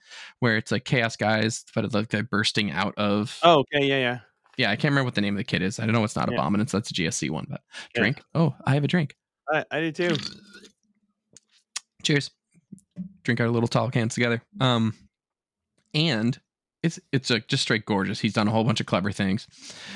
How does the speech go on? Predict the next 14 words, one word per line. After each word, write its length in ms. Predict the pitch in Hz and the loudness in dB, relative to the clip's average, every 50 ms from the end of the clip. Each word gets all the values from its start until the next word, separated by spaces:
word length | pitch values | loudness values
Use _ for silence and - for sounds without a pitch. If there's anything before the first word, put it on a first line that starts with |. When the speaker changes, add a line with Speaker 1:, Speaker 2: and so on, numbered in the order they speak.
| - - - | -10 -4 0
Speaker 1:
And 80 | 151 | 0
I'm 60 | 143 139 | 2 2
like, 200 | 135 131 - 143 | 2 0 0 0
"Okay," 540 | 170 170 - - - 101 98 98 117 120 - | 0 0 0 -2 -2 0 0 0 -2 -2 -4
like, 160 | - 117 - - | -4 -4 -2 0
trying 300 | - 113 110 110 110 104 | 0 2 2 2 2 0
to 80 | 107 | 0
figure 280 | - - 117 101 104 101 | -2 -2 -2 0 0 0
out, 120 | 104 98 - | 0 -2 -2
like, 160 | 107 - - | -4 0 2
where 160 | 127 113 107 | 2 2 2
his 220 | 104 110 101 - | 2 0 -2 0
head 140 | - 120 104 104 | 0 0 2 2
out 180 | 101 95 - | 0 0 -2